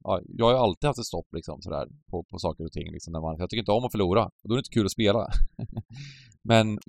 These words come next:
så att, eh, och det är ju viktigt att ha. Så när man, när man, när man går dåligt eller någonting, bara kliva av och, eh,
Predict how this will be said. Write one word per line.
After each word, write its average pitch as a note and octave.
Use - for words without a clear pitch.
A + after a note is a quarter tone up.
så -
att, G2+
eh, F#2+
och -
det A2+
är -
ju B2
viktigt -
att G#2
ha. F#2+
Så -
när G2
man, G2+
när G2
man, G2+
när G#2
man G#2
går B2
dåligt G#2+
eller F#2+
någonting, F2+
bara F2
kliva C#3+
av D3
och, -
eh, G#2